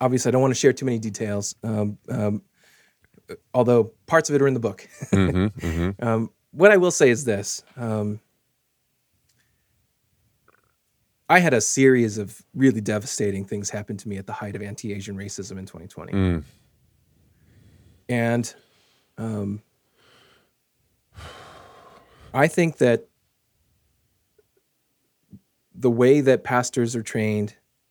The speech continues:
Speaker 1: can incline them um,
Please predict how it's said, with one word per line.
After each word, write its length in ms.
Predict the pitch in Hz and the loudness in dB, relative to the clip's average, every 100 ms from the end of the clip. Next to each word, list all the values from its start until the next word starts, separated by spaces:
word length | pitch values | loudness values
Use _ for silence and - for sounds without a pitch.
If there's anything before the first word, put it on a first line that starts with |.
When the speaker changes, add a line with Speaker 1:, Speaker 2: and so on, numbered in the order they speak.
| _ _ | _ _
Speaker 1:
can 160 | - 113 | -6 -4
incline 560 | 107 - 120 123 131 | -4 -4 -2 0 0
them 400 | 113 107 104 110 - _ _ _ _ _ _ _ - | 0 0 -2 -4 -10 _ _ _ _ _ _ _ -10
um, 420 | 104 104 101 98 | -6 -4 -6 -8